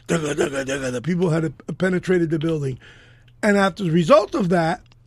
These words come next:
twelve o'clock at night comes, the motions just mysteriously died.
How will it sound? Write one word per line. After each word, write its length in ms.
twelve 180
o'clock 300
at 100
night 280
comes, 540
the 100
motions 480
just 320
mysteriously 640
died. 560